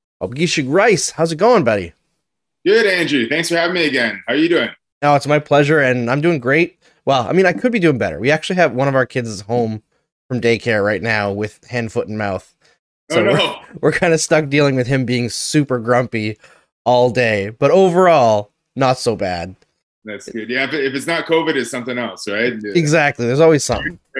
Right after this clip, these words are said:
Speaker 2: Elements, yeah. <laughs>
Speaker 1: Yeah, we were, he started feeling bad a couple days ago, and then we, like, saw some dots on his face, and we were like, "Oh, not this again." 'Cause the
Speaker 2: Right.
Speaker 1: last one, when he was younger, he got it twice.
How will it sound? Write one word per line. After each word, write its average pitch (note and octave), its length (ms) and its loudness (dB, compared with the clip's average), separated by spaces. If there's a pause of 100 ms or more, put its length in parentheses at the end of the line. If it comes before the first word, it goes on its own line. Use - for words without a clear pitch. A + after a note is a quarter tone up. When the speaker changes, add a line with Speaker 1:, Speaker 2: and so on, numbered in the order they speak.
(120)
Speaker 2:
Elements, B2 320 -6
yeah. A2+ 800 -6 (160)
<laughs> - 40 -20 (720)
Speaker 1:
Yeah, A2+ 160 0
we D3 100 4
were, E3+ 260 4 (300)
he C3+ 140 2
started E3 280 2
feeling D#3+ 240 4
bad C3+ 240 2
a B2 60 -8
couple C#3 240 -4
days B2 240 0
ago, A#2 300 0
and G#2+ 120 -4
then A2+ 140 -4
we, A2+ 280 -4
like, A2 300 -4
saw B2+ 320 0
some A#2 220 -6
dots A2+ 300 -2
on A2 80 -6
his G#2 100 -10
face, G2+ 240 -8
and G#2 80 -10
we - 20 -8
were G2 60 -6
like, G2+ 200 -4
"Oh, D#2+ 340 -4 (420)
not A#2 280 0
this G2 200 -8
again." F#2 340 -12 (280)
'Cause C#3 140 -2
the C3+ 80 0
Speaker 2:
Right. C3 60 0
Speaker 1:
last D3+ 280 0
one, C3+ 100 0
when A#2+ 140 -4
he C3 100 -4
was C3 160 -2
younger, A2 220 -4
he A#2+ 100 -8
got B2 160 2
it - 100 -12
twice. - 560 -6